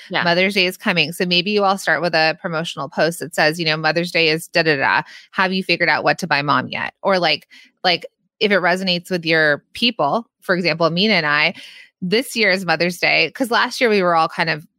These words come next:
Speaker 2: still shutting down and not sure what to do. But this is, like, a year
Speaker 1: A
Speaker 2: of
Speaker 1: year.
Speaker 2: a year of moms
Speaker 1: N-,
Speaker 2: coming home.
Speaker 1: uh, not so much James, but definitely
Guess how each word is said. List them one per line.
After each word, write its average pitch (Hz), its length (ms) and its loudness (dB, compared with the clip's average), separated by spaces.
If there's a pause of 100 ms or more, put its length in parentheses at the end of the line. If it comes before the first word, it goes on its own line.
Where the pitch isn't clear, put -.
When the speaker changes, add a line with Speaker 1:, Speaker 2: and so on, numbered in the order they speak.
(120)
Speaker 2:
still 180 240 -2
shutting 170 400 0
down 151 380 2
and 147 100 -2
not 147 220 0
sure 160 160 -2
what 151 160 -2
to - 80 -8
do. - 240 -8
But 180 180 -2
this 302 260 0
is, 285 120 -2
like, 202 340 2
a 180 80 0
year 165 680 0 (380)
Speaker 1:
A 175 280 2
Speaker 2:
of 180 60 -2
Speaker 1:
year. 160 440 0 (240)
Speaker 2:
a 220 80 2
year 196 300 2
of 175 140 0
moms 165 300 0
Speaker 1:
N-, 240 60 0
Speaker 2:
coming 165 200 -2
home. 196 300 0
Speaker 1:
uh, 180 520 2
not 220 380 0
so 392 120 0
much 330 200 0
James, 160 600 -2
but 185 220 0
definitely 208 760 -2